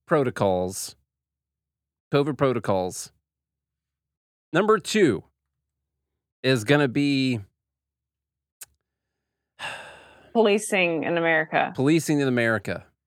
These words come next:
Speaker 1: And that includes
Speaker 2: Racist
Speaker 1: the,
Speaker 2: policing.
Speaker 1: the racist, the black white supremacist police officers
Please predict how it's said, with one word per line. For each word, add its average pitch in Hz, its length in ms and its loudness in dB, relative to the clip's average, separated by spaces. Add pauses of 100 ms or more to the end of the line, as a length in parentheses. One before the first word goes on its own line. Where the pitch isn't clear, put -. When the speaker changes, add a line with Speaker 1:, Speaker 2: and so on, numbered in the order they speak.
(200)
Speaker 1:
And 120 120 0
that 143 160 2
includes 143 560 0
Speaker 2:
Racist 202 340 4
Speaker 1:
the, 110 60 -4
Speaker 2:
policing. 160 580 2 (300)
Speaker 1:
the 117 100 -2
racist, 139 920 -4 (420)
the 127 220 -4 (1400)
black 143 400 0
white 151 300 0
supremacist 143 1000 -4 (260)
police 139 600 -2
officers 120 920 -2